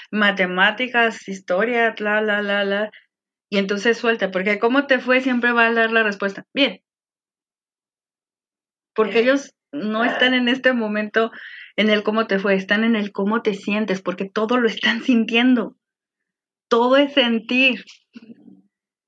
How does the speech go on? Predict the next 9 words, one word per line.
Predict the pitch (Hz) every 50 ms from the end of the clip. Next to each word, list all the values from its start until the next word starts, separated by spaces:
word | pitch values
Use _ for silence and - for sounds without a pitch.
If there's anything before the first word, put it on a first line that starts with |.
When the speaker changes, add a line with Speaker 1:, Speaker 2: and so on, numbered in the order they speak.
| _ _ -
Speaker 1:
Entonces, | - 196 196 214 214 220 220 - - - _ _ _ _ _ _ _ _ _
hacer | - 196 208 202 196 - 262 277 285
esa | 320 311 311 294 294
pregunta | - 214 202 190 190 196 196 196 196 190 190 165 160 147 - - _
cuando | - 190 185 190 190 185 185
llegan | 185 185 196 214 220 240 247 254 254
de | 247 233
algún | 220 202 196 196 196
lugar, | 196 202 196 190 185 185 180 180 180 190